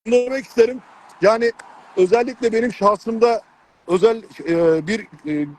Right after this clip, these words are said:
durum gibi gözüküyor ama ben üyelerimizin Eskişehir Şube, e, Türk Harbi Sendikası, Eskişehir Şubeleri üyelerinin hakkını asla ödeyemem. Çünkü biz şube yönetimi ve kurulları olarak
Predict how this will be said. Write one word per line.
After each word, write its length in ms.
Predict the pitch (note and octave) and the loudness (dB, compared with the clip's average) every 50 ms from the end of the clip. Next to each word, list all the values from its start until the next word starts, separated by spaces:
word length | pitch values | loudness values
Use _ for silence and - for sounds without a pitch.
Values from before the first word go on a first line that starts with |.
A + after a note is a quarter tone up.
| - | -6
durum 200 | D#3+ G#3 A#3+ A#3 | -4 -2 -2 -2
gibi 140 | A3+ A3 A3 | -2 -4 -4
gözüküyor 340 | F#3 G#3+ F3 - - A#3 A#3+ | -4 -6 -6 -2 0 0 0
ama 200 | A3+ A3 A#3+ - _ _ _ _ _ _ - | 0 -2 -4 -6 _ _ _ _ _ _ -2
ben 140 | F3 G#3+ A3+ | -2 -2 -2
üyelerimizin 720 | F#3+ G#3 A3 A3 A3 A3+ A3+ A#3 A3+ G#3+ F3 A3+ A#3 A#3 - | 0 2 2 2 4 2 0 0 -2 -4 -2 -2 -2 -2 -4
Eskişehir 360 | F3+ F3 - - - G#3+ A3 | -6 -6 -6 -4 -4 -4 -4
Şube, 440 | F3+ - - A3+ A3+ A3 A3 A3+ A3 _ _ _ _ _ _ _ - | -4 -4 -8 -4 0 2 2 2 0 _ _ _ _ _ _ _ -14
e, 120 | D3 D#3 - _ _ - | -14 -14 -14 _ _ -6
Türk 220 | G3+ G#3 F#3+ - | -6 -4 0 0
Harbi 180 | G#3+ A#3 B3 G3 | 0 0 0 -2
Sendikası, 600 | - G#3+ G#3 G3+ F#3+ F3+ F3+ F#3 - F#3+ A3 A3+ - _ _ _ _ _ _ - - | 0 0 0 0 -2 0 -2 -2 2 2 2 2 0 _ _ _ _ _ _ -8 -4
Eskişehir 360 | E3+ E3+ - - G#3+ A#3 A3+ | -4 -4 -4 -4 -6 -6 -6
Şubeleri 520 | F3 - G#3+ A3 G#3+ G#3 G#3+ G#3 F#3+ G3+ G3 | -6 -6 -6 0 0 0 0 -2 -8 -8 -8
üyelerinin 520 | G3+ G#3 G#3+ G#3+ A3 A3 A3 A3 A#3+ B3 - _ _ _ - - _ - - - | -4 -2 -2 2 2 0 0 -2 -10 -10 -12 _ _ _ -20 -20 _ -20 -8 0
hakkını 340 | F3+ G3+ - - A#3 A3+ A#3 | 0 0 0 0 -4 -2 -2
asla 320 | A#3 G#3+ - - A#3 A#3 | -2 -2 0 0 2 2
ödeyemem. 380 | A3 A3 A#3+ B3+ A#3+ A3 A3+ A#3 - | 2 0 0 0 0 0 -2 -4 -6
Çünkü 320 | - A3 G#3 - A#3 A#3+ G#3+ _ _ _ _ _ _ _ - | -10 -8 -6 -4 -6 -6 -6 _ _ _ _ _ _ _ -10
biz 140 | G3+ A3 G3 | -10 -10 -10
şube 260 | - - G#3+ A3+ A3+ | -8 -8 -6 -4 -4
yönetimi 460 | A#3+ A#3 A3+ A#3 A#3 A#3 - G#3+ A#3 A#3 | -2 0 0 0 0 0 -2 -2 0 0
ve 80 | A3+ | 0
kurulları 460 | G#3+ - - A3 A#3 A3 A3+ A#3 A#3 | 0 -2 -6 -6 -4 0 0 2 4
olarak 320 | A#3+ A#3+ A#3 A3+ A3+ A#3+ | 4 2 2 0 -2 -4